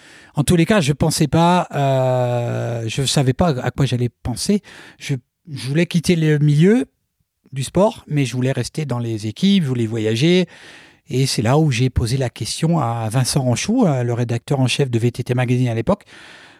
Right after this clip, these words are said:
pour lui dire, « Écoute, moi, je quitte le monde professionnel et, euh, et je vais, euh, j'aimerais, euh,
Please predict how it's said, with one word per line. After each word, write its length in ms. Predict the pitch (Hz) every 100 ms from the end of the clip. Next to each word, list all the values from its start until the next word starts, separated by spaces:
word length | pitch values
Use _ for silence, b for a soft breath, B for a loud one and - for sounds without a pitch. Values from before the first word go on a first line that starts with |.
| B
pour 140 | - 127
lui 120 | 123
dire, « 160 | 127 165
Écoute, 220 | - 156
moi, 240 | 151 175
je 240 | 151 143 135
quitte 240 | - 220 202
le 80 | 180
monde 180 | 156
professionnel 720 | - 139 127 - 127 185 240 -
et, 180 | 135 131
euh, 340 | 127 123 123 - B B B B -
et 140 | 135
je 160 | 120 135
vais, 340 | 117 151 165
euh, 400 | 135 123 123 120
j'aimerais, 460 | 113 131 120 139 156
euh, 960 | 131 123 120 120 117 117 117 117 113